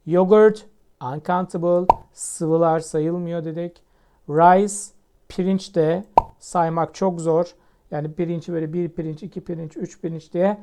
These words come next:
sayamazsınız. Potatoes, patates,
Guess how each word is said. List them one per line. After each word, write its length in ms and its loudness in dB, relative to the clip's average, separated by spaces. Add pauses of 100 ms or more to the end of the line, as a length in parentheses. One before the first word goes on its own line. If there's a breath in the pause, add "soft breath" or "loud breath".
(220 loud breath)
sayamazsınız. 1000 -2 (540)
Potatoes, 880 0 (360)
patates, 580 -4